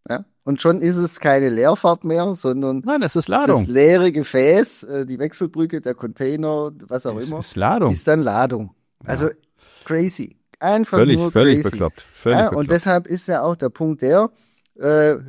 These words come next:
Speaker 1: wieder kurze Replik zu, zu Folge zwei. Wenn jetzt der Laie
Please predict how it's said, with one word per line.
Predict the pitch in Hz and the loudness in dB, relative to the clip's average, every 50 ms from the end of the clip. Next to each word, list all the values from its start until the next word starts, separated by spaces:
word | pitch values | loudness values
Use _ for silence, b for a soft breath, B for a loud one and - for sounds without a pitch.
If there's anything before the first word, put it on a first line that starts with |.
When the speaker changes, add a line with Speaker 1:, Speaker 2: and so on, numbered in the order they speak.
| - _ | -20 _
Speaker 1:
wieder | 113 151 190 208 208 208 | -8 -4 -2 0 0 -2
kurze | - - 180 185 - - 185 | 0 -2 -2 -2 0 -2 0
Replik | 175 180 180 - - 175 175 - - | 0 0 -2 -2 -4 -6 -6 -6 -10
zu, | - 180 156 143 - - 143 156 | -8 -6 -6 -6 -8 -14 -20 -20
zu | - - 139 | -18 -18 -18
Folge | 135 - 165 151 147 - - - | -8 -4 -4 -4 -4 -4 -8 -14
zwei. | - - - 123 151 175 175 b b b b b b | -14 -8 -4 -2 -2 -2 -2 b b b b b b
Wenn | _ _ 135 139 147 139 | _ _ -4 -2 0 0
jetzt | 139 127 - - - | -2 -2 -4 -8 -8
der | 101 92 | -8 -8
Laie | 92 98 110 127 170 240 247 247 196 147 120 101 | -6 -4 0 0 0 0 2 0 0 0 -2 -4